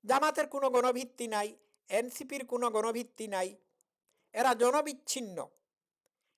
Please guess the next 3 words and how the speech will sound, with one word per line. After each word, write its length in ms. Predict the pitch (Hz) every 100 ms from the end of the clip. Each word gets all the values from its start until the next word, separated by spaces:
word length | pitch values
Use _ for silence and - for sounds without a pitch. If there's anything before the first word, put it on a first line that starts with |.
| _
নির্বাচনে 1080 | 175 254 254 226 302 294 247 190 175 175 196
যদি 420 | 180 170 156 180
নির্বা-, 600 | 196 220 202 208 190 175